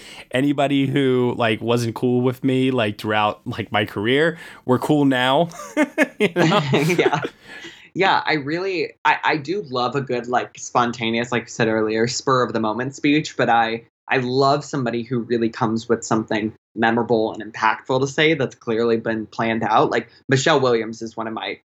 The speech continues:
Speaker 2: favorite, you know, acceptance speech givers ever. Like, I think everyone she's ever given is so memorable and sticks out in my mind.
Speaker 1: Mm-hmm.
Speaker 2: And I just think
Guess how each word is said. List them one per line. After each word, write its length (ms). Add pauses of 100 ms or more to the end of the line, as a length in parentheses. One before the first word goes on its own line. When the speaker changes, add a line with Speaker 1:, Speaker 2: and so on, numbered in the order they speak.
(140)
Speaker 2:
favorite, 460
you 100
know, 300 (100)
acceptance 480
speech 560
givers 440
ever. 400
Like, 200
I 60
think 260
everyone 480
she's 180
ever 160
given 220
is 180
so 380 (220)
memorable 380
and 120
sticks 260
out 120
in 40
my 80
mind. 340
Speaker 1:
Mm-hmm. 80
Speaker 2:
And 80
I 100
just 200
think 260